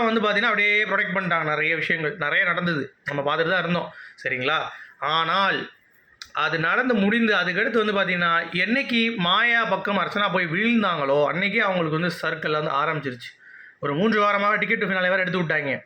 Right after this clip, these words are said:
அவங்களுடைய கேம் வந்து அப்படியே வந்து டிராவல்ல கொஞ்சம் கொஞ்சமா கம்மியாகி இப்போ வந்து எங்க இருக்கோம் நம்ம அப்படின்ற மாதிரி ஆயிடுச்சு. அவங்க கேம் எப்படி ஆயிடுச்சுன்னா, ஒரு அடி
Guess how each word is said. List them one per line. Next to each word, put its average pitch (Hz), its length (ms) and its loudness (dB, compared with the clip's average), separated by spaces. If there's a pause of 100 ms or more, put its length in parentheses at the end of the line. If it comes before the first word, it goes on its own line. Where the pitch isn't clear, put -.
(420)
அவங்களுடைய 175 380 2
கேம் 208 280 0
வந்து 202 140 0
அப்படியே 185 300 2
வந்து 180 220 0
டிராவல்ல 175 500 0
கொஞ்சம் 175 200 0
கொஞ்சமா 175 280 0
கம்மியாகி 165 460 0 (420)
இப்போ 190 240 -2
வந்து 220 200 2 (500)
எங்க 247 360 0
இருக்கோம் 254 320 2
நம்ம 202 140 0 (600)
அப்படின்ற 180 300 -2
மாதிரி 202 140 2
ஆயிடுச்சு. 180 240 0
அவங்க 170 120 -2
கேம் 226 220 0
எப்படி 233 160 0
ஆயிடுச்சுன்னா, 196 400 0
ஒரு 180 140 2
அடி 196 140 0